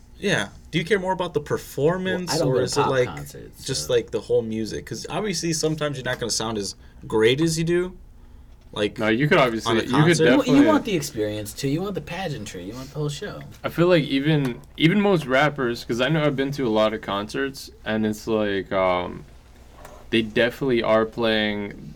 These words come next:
Speaker 3: the vocals, like, on stage, like, with the performance. They add to it. You could hear, like, the roughness of their actual voice whenever they do, like, um, sing along with it. But for the most part, most,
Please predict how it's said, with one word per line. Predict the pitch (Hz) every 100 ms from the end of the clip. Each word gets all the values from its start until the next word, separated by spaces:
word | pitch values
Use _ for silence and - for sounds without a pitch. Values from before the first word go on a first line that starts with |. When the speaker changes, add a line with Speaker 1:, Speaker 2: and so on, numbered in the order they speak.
| -
Speaker 3:
the | 107
vocals, | 98 107 107 104 104 104 - - - - -
like, | 104 101 87 - - - - - - - - 113
on | 117 110
stage, | - 107 107 131 123
like, | 147 107 98 - - - - -
with | 120 131
the | 143
performance. | 135 139 135 139 135 139 143 143 - - -
They | - 127
add | 135 151 147
to | - 156
it. | 135 113
You | 120 139
could | 147 131
hear, | 127 131 123
like, | 110 101 98
the | 101
roughness | 104 113 - 117 110
of | 110 95
their | 98
actual | 95 107 110 104 95
voice | 95 95 95 -
whenever | - 98 101 98 98
they | 95
do, | 90 101 101 92 - - - - - - - -
like, | - 95 87 95
um, | 90 87 85 -
sing | - 117
along | 104 107 120
with | 104 101
it. | 98
But | 101 98
for | 113
the | 107
most | 101 110 113
part, | - 101 90
most, | 101 156 160 -